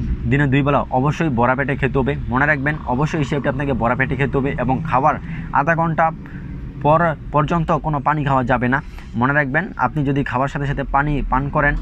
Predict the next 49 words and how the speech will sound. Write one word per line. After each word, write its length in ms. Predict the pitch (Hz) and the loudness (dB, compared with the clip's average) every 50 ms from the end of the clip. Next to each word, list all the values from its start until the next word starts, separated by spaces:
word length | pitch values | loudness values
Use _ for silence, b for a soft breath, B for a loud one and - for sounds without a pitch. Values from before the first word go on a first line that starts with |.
| B B B B B - | B B B B B 0
অথবা 220 | 123 131 135 135 | 2 2 2 4
পানি 260 | - 139 151 156 - | 4 4 2 2 2
খান, 280 | - 123 - 127 131 143 151 135 - | 2 2 2 2 2 2 0 0 2
তাহলে 480 | 127 123 123 139 139 139 139 135 131 - B B B B B - | 2 2 2 2 4 4 2 2 0 -4 B B B B B -2
এই 80 | 139 127 | -2 0
সিরাপটির 360 | - 165 147 135 123 151 139 | 0 2 0 0 0 -2 0
কার্যকারিতা 520 | - 123 123 120 143 139 143 139 143 147 | 0 0 2 2 0 0 0 -2 -4 -4
কমে 200 | - 139 139 147 | -2 -2 -2 -2
যাবে। 220 | 139 156 143 156 143 | -2 -2 -2 -2 -2
তাই 240 | - 131 127 135 | 0 0 2 2
আমি 160 | 135 131 135 139 | 2 2 0 0
আপনাদেরকে 380 | - - - 135 135 131 143 | 0 0 0 0 0 0 0
বলবো, 300 | 135 131 139 139 160 180 | 0 0 0 0 0 -2
যখনই 380 | 147 - 147 139 131 160 160 160 | -2 0 -2 -2 0 0 0 0
আপনারা 340 | 143 135 147 147 143 143 139 | -2 -2 -2 -2 -2 -2 -2
তুলসী 260 | - 147 147 - 151 | -2 -2 -2 -2 -2
এই 40 | 131 | -4
সিরাপটি 320 | - - 139 123 - 139 | -2 -2 -4 -2 -4 -6
খাবেন, 300 | 131 - 131 123 156 175 - B B B B B | -4 -4 -2 -2 -2 -4 -6 B B B B B
আধা 200 | B - 135 147 | B -2 0 0
ঘন্টা 260 | 143 147 147 143 147 139 | 0 0 -2 -2 -2 -2
পর্যন্ত 340 | 139 139 135 147 147 143 156 | -2 -2 -2 -2 -4 -4 -4
কোনো 260 | 147 - 147 139 139 | -4 -4 -4 -2 -2
ধরনের 300 | 127 131 127 127 127 123 | -2 -2 0 -2 -2 -2
পানি 340 | 113 131 131 131 135 131 127 | 0 0 0 0 0 -2 -2
অথবা, 320 | 113 117 107 120 117 117 | -2 -2 -2 -2 0 -2
আহ, 540 | 110 - - - - - - - 107 107 107 | -2 -4 -6 -12 -12 -10 -6 -2 0 0 2
লিকুইড 380 | 110 117 139 135 - 151 147 127 | 2 2 2 2 0 0 0 0
জাতীয় 260 | 127 135 120 139 135 | 0 -2 -2 -2 -4
কিছু 200 | - 135 123 123 | -4 -4 -4 -2
খাবেন 260 | 113 123 113 120 117 | -2 -2 0 0 0
না, 180 | 113 117 123 143 143 | 0 0 0 0 0
তাহলে 300 | - 117 113 131 135 135 | 0 0 0 0 0 0
এই 140 | 127 131 127 | 0 -2 -2
সিরাপটির 320 | - - 135 123 120 139 | -2 -2 -2 -2 -2 -4
কার্যকারিতা 540 | 123 120 117 110 123 131 131 135 131 - 139 | -2 -2 -2 0 0 0 -2 -2 -2 -2 -4
কমে 240 | 131 - 131 139 139 | -2 0 0 0 2
যায়। 160 | 135 147 - B B B B B B B | 0 0 -2 B B B B B B B
এই 80 | 151 | 0
সিরাপটির 280 | 143 - 185 170 202 175 | 2 2 2 2 2 0
format 380 | - - 156 156 165 170 156 | 2 2 2 2 2 2 0
হচ্ছে 220 | 143 147 - - 170 151 - | 0 -2 0 0 -2 0 2
একশো 260 | - 151 - - 160 | 0 0 0 0 0
এমএল 200 | 147 151 160 165 | 2 2 0 0
এবং 260 | - 135 131 135 143 139 | 0 0 0 2 2 0
এই 40 | |
সিরাপটির 320 | 131 - 160 147 151 151 123 | 0 -2 -2 -2 -2 -2 0
price 240 | - 120 127 - 143 | 0 -2 0 0 -2
হচ্ছে 240 | 127 120 151 151 | 0 0 -2 -2